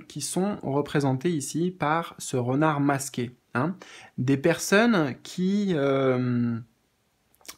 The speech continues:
peut-être, euh, te donnent une certaine image,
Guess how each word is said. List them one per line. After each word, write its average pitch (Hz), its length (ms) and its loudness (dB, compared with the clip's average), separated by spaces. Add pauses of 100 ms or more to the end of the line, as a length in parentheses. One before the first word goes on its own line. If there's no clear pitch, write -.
peut-être, 180 400 2
euh, 131 380 2 (360)
te - 80 -2
donnent 165 240 6
une 151 120 2
certaine 147 500 2 (100)
image, 156 720 2